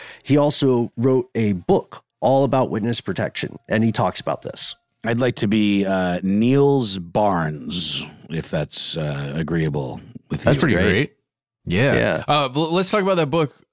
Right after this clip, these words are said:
Speaker 3: that Schur wrote. It's titled Witsec, W I T S E C, colon,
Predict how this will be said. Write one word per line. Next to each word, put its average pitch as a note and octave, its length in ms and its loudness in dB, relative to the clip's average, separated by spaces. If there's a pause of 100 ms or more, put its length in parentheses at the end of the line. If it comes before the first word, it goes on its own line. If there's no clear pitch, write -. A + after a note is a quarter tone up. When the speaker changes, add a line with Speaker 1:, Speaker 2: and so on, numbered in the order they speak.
(320)
Speaker 3:
that A#2+ 460 0
Schur C#3 220 2
wrote. A2+ 260 4
It's - 180 -6 (100)
titled A2+ 520 2
Witsec, C3+ 800 -2 (240)
W A2 400 2
I A2+ 220 2
T A2+ 380 -2
S A#2+ 320 -2
E A2+ 200 0
C, G#2+ 560 0
colon, A2+ 400 0